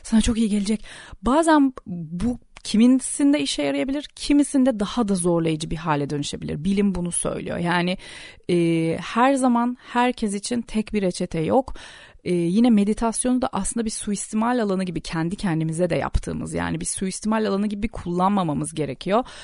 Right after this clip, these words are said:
Bunu da yanılmıyorsam Huberman'ın, e, podcastlerinden birinde dinlemiştim çok önceden. Ee, ki kendisi çok hani meditasyonun faydalarıyla ilgili çok fazla, e, şey anlatmış olan bir nörobilimci.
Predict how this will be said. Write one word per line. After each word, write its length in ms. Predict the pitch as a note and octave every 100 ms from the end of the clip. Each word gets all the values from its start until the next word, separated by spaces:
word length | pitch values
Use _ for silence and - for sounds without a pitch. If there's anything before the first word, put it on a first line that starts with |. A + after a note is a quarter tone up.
| - - -
Bunu 280 | G3 A#3
da 100 | A3+
yanılmıyorsam 600 | A3+ G#3+ A3+ A3+ A3 A#3+
Huberman'ın, 680 | G3+ A3+ A3 G#3+ G#3 A3 G#3+ -
e, 160 | -
podcastlerinden 800 | - G#3+ - G#3 F#3+ G#3+ G#3 G#3
birinde 260 | G3 G3+ G3+
dinlemiştim 680 | E3+ D#3+ E3 - - B3 C#4 - - - - -
çok 180 | - -
önceden. 580 | E3+ E3+ F3+ A3 C#4 C4+ -
Ee, 720 | E3+ E3 E3+ E3 E3+ - -
ki 100 | -
kendisi 380 | - F3+ E3 -
çok 300 | - E3 -
hani 280 | - D3+ -
meditasyonun 880 | F3 E3 D#3+ D3+ - D#3+ E3 - - -
faydalarıyla 480 | - E3+ D#3 E3 D#3+
ilgili 260 | E3 D#3+ D#3+
çok 200 | - -
fazla, 460 | - - E3 E3+ - -
e, 800 | - - - - - - - -
şey 240 | - F3+ -
anlatmış 480 | E3+ E3+ - - G3
olan 220 | F3+ E3
bir 100 | D#3+
nörobilimci. 720 | E3 E3 E3 E3 E3 A#3